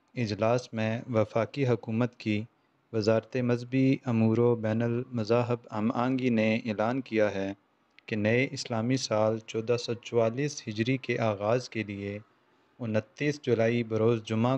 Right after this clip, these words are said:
को मुहर्रम उल हराम का चांद नज़र नहीं आ सका। वजारत मजहबी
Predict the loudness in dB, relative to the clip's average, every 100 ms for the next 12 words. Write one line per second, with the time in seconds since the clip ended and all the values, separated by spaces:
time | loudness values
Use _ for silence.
0 | 0 0 0 -2 _ _ _ -10 -4 -2
1 | 0 0 0 -2 -4 -4 -2 0 -2 -4
2 | -2 0 0 -2 -4 0 0 0 -2 0
3 | 0 -2 -4 -4 -10 -12 -4 0 2 2
4 | 0 0 2 2 0 0